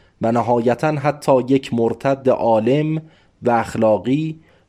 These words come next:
و مؤمن به تصوری از خدا را تا ابد به جهنم می‌برد و تمام اعمال نیکش را در مقابل تن ندادن به بردگی الله و عدم تصدیق ادعای بلا دلیل نبوت محمد ابن عبدالله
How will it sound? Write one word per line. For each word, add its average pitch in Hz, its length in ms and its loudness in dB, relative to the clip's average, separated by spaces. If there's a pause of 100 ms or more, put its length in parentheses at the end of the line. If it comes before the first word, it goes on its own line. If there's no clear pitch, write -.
و 254 100 4
مؤمن 170 540 2
به 147 80 2
تصوری 131 680 0
از 113 180 0
خدا 135 320 2
را 127 160 4
تا 113 240 0
ابد 151 420 -2
به 120 100 2
جهنم 117 520 -2
می‌برد 120 640 -2 (440)
و 113 60 0
تمام 143 460 2
اعمال 123 640 2
نیکش 135 500 -2
را 123 120 4
در 117 200 0
مقابل 117 540 0
تن 113 320 -4
ندادن 110 440 0
به 117 100 0
بردگی 107 540 -2
الله 117 560 0 (600)
و 107 40 0
عدم 135 440 0
تصدیق 139 580 -4
ادعای 127 680 2
بلا 120 340 2
دلیل 151 420 0
نبوت 120 580 0
محمد 107 480 -2
ابن 113 180 -4
عبدالله 110 760 0